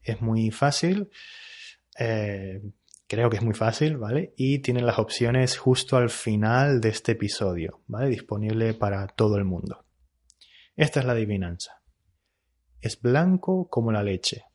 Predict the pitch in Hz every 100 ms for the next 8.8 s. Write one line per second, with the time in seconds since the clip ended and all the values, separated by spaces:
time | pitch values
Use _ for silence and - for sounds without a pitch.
0 | _ _ _ _ _ _ _ _ _ 101
1 | 95 107 135 175 185 185 190 - 113 104
2 | 95 98 - - - _ _ _ _ _
3 | _ _ _ _ _ _ 117 120 135 156
4 | 170 170 123 117 101 95 - 90 104 92
5 | 85 95 _ _ _ _ _ _ _ _
6 | _ _ _ _ _ _ _ - 104 120
7 | 120 151 170 - 185 202 190 _ _ -
8 | 110 101 95 92 107 120 101 92